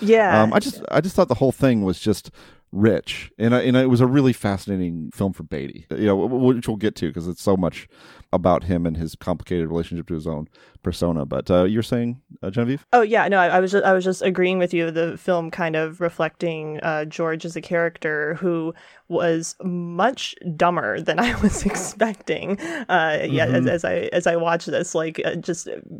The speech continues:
Speaker 1: maybe because he was the protagonist, maybe because I knew that, you know, he was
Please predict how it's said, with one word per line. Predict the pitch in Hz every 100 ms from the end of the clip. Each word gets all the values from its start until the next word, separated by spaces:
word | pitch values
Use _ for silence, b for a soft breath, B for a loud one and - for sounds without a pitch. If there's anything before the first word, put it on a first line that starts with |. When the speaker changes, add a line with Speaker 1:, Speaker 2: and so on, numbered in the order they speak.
| 180
Speaker 1:
maybe | 196 190 170 165
because | 165 165
he | 160
was | 147 -
the |
protagonist, | - 175 202 208 208 202 -
maybe | 139 131
because | 139 - 165
I | 160
knew | 156 151 151
that, | 147 151
you | 170
know, | 156 151 147
he | - 170
was | 151 156 -